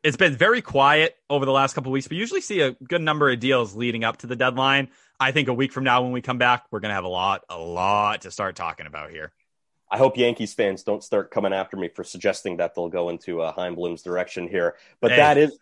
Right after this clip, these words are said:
Speaker 1: take
Speaker 2: squeeze.
Speaker 1: notes.
Speaker 2: Take
Speaker 1: Take some
Speaker 2: notes.
Speaker 1: notes, please.
Speaker 2: I bet you, uh, some Yankees fans have come after you from time to time. I, uh, yeah.
Speaker 1: Uh, listen, when you,
Speaker 2: <laughs>
Speaker 1: if I was a Yankees fan, I'd be mad too. Look at what Garrett Whitlock and Adam Ottavino are doing right now.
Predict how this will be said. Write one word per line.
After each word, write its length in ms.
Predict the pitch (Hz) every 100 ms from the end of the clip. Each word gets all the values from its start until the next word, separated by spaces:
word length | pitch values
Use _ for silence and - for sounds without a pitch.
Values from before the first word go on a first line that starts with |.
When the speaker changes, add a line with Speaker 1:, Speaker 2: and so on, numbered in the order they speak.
| -
Speaker 1:
take 40 |
Speaker 2:
squeeze. 300 | - 143 92
Speaker 1:
notes. 400 | 117 101 - - - - - - _ _ _ -
Speaker 2:
Take 60 | 139
Speaker 1:
Take 120 | 180
some 60 | 190
Speaker 2:
notes. 240 | 180 - -
Speaker 1:
notes, 80 | 147
please. 380 | 127 104 87 _ _ _ _ _
Speaker 2:
I 80 | 131
bet 240 | 139 233 -
you, 120 | 214
uh, 140 | 139 151
some 220 | - 156
Yankees 340 | 165 190 165
fans 220 | - 165 156
have 100 | -
come 140 | 156
after 240 | 156 151 151
you 260 | 180 294
from 180 | - 127
time 260 | 151 120 113
to 100 | 110
time. 400 | 127 101 90 95
I, 200 | 101 95
uh, 280 | 95 95 87 _ _ _
yeah. 200 | 117 107
Speaker 1:
Uh, 60 | 185 - -
listen, 500 | 139 208 190 113 92
when 180 | - 139
you, 80 | 156
Speaker 2:
<laughs> 80 | 247
Speaker 1:
if 120 | -
I 100 | 175
was 140 | 190 202
a 40 |
Yankees 300 | 190 185 196
fan, 220 | 202 190
I'd 120 | 170
be 120 | 170 175
mad 260 | 175 170
too. 220 | - 170
Look 160 | 131 143
at 60 | 165
what 120 | 156
Garrett 300 | 151 156 151
Whitlock 480 | 151 - 151 147 143
and 80 | 139
Adam 220 | 143 143
Ottavino 420 | 139 131 135 123
are 100 | 107
doing 260 | 104 104 101
right 200 | 98 95
now. 300 | 95 92